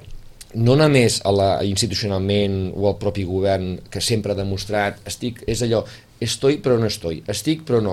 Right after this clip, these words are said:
una cama dintre, una cama fora, o estic a la Unió Europea per allò que m'interessa i amb allò que no, sempre he intentat, eh, clàusules aquelles, bueno, jo sí però no entro a l'euro, jo sí però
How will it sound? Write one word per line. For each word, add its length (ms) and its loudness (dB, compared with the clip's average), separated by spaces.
una 160 -4
cama 180 -6
dintre, 220 -6
una 80 -4
cama 160 -4
fora, 240 0
o 260 8
estic 280 -4
a 80 2
la 20 2
Unió 160 -2
Europea 320 0
per 160 0
allò 320 2
que 100 -4
m'interessa 600 -2
i 140 -4
amb 140 -4
allò 180 -2
que 80 -2
no, 140 0
sempre 400 4
he 20 2
intentat, 580 -2
eh, 160 -2
clàusules 560 4
aquelles, 300 0
bueno, 300 2
jo 240 2
sí 220 0
però 160 4
no 80 2
entro 240 -2
a 80 0
l'euro, 500 2
jo 160 0
sí 300 -2
però 220 -2